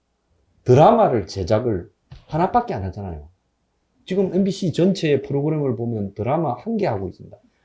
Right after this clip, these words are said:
옛날에 보면 월화 드라마, 또 무슨 수목 드라마, 또 토요일, 일요일 날 하는 주말 드라마 해서 일주일에 보통 방송국에서 드라마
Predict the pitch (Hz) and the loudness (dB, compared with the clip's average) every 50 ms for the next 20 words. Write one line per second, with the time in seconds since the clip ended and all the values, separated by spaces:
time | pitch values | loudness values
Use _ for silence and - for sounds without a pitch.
0 | - - 85 92 92 92 98 101 101 107 110 110 110 110 110 101 98 104 117 123 | -8 -4 -4 -2 2 2 4 4 2 2 2 0 0 0 0 0 2 4 4 6
1 | 127 123 120 120 120 117 107 113 113 117 117 117 113 113 113 110 110 104 104 - | 6 6 4 4 2 -2 -2 -2 0 0 0 -2 0 0 0 0 -2 -4 -6 -4
2 | 123 127 120 117 117 110 117 131 - 131 123 120 113 - - 156 147 143 135 135 | -2 0 0 2 0 0 -2 -2 -4 -4 -4 -4 -6 -4 -2 0 0 2 0 0
3 | - - 127 120 120 123 131 127 131 123 123 123 120 117 113 113 - _ _ _ | -2 -2 -2 -2 0 0 0 0 -2 -2 -2 -2 -2 -4 -6 -6 -10 _ _ _
4 | _ _ _ _ - 151 139 139 - - 156 156 165 160 143 127 143 147 143 156 | _ _ _ _ 0 0 0 0 0 0 2 4 6 6 4 4 4 2 2 2
5 | 151 139 143 135 131 120 113 131 135 135 127 113 - - 151 165 165 160 160 139 | 2 4 4 4 4 2 2 -2 -2 0 -2 -2 -2 -4 -2 0 0 0 0 0
6 | 127 113 110 123 143 156 139 117 101 110 120 147 156 147 - 143 - - 165 190 | -2 -2 0 0 0 0 -2 -2 -2 -2 -2 -2 -2 -2 -4 -4 -2 -2 -2 -4
7 | 170 - - 208 175 147 143 127 107 - - - 95 101 - - 180 180 170 - | -4 -4 -2 0 0 2 2 0 0 -4 -8 -12 -10 -10 -6 -4 -4 -4 -4 -4
8 | - 120 117 123 127 123 170 175 165 151 143 139 135 - 135 - - - 131 156 | -6 -4 -4 -4 -4 -2 -2 -2 0 -2 -2 -4 -4 -6 -6 -6 -2 -2 0 0
9 | 170 160 120 - | 0 0 -2 -4